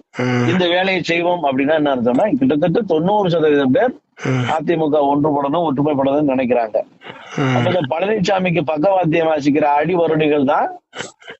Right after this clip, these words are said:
Speaker 2: பழனிசாமி கொடுக்கிற அற்ப பணத்துக்கு ஆசைப்பட்டு இந்த கட்சியை அடகு வைக்கிற அற்ப பதர்கள் தான்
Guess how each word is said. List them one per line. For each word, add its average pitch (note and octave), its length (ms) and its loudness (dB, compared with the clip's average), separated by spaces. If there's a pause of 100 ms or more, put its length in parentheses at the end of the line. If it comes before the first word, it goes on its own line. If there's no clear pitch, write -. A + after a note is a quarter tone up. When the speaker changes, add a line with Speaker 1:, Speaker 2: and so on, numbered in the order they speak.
Speaker 2:
பழனிசாமி F3+ 500 -2
கொடுக்கிற D#3 400 2
அற்ப D3 300 0
பணத்துக்கு D3+ 420 0
ஆசைப்பட்டு C#3 500 0
இந்த D#3+ 100 0
கட்சியை C#3 340 0
அடகு D3 240 2
வைக்கிற C3+ 340 2 (540)
அற்ப D#3 380 -2
பதர்கள் D#3+ 460 0
தான் F#3+ 220 0